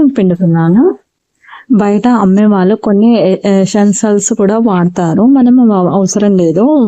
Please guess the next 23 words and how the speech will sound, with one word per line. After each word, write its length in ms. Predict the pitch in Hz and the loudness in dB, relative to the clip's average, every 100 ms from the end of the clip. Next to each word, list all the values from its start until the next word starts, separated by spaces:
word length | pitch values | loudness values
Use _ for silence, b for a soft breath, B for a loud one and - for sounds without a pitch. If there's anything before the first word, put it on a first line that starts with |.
| - | -2
వన్ 200 | 208 208 | -2 0
ఇయర్ 200 | 208 196 | 0 0
వరకు 280 | 202 202 247 | 0 -2 0
నిల్వ 260 | 226 190 196 | 0 0 0
ఉండడానికి, 600 | 196 196 190 196 196 277 | 0 0 0 -2 0 0
లేయర్ 360 | 254 202 208 | 0 2 2
లేయర్‌గా 440 | 220 196 190 196 226 | 2 2 0 0 0
రావడానికి. 600 | 233 180 170 156 156 - | 0 0 -2 -2 -4 -4
మనం 320 | 185 208 226 240 | -2 0 2 2
చేసుకునే 420 | 240 214 196 220 214 | 0 -2 -2 -2 0
మామిడి 300 | 202 196 202 | 0 0 -2
తాండ్ర 260 | 214 220 | 0 0
సింగిల్ 420 | - 240 220 240 240 | 0 0 2 2 2
లేయరే 280 | 220 214 214 | 0 0 0
వచ్చింది 360 | 202 - 190 | -2 -2 -2
కదా, 240 | 190 190 247 359 B B B 277 | -2 0 -2 -4 B B B -2
అందుకే 300 | 220 202 262 | 0 0 -2
అవసరం 420 | 208 170 - 170 | -2 -2 -4 -4
లేదు. 320 | 160 160 160 254 403 403 _ _ _ _ _ - B B 233 | -4 -4 0 0 0 -4 _ _ _ _ _ -20 B B -6
ఒక 160 | - 220 208 208 | -4 -2 0 0
నిమ్మకాయ 440 | 214 208 208 226 | 0 2 0 0
మొత్తం 340 | 214 196 190 240 | 0 -2 0 -2
పడుతుంది. 560 | 233 180 - 170 170 | 0 -2 -2 -2 0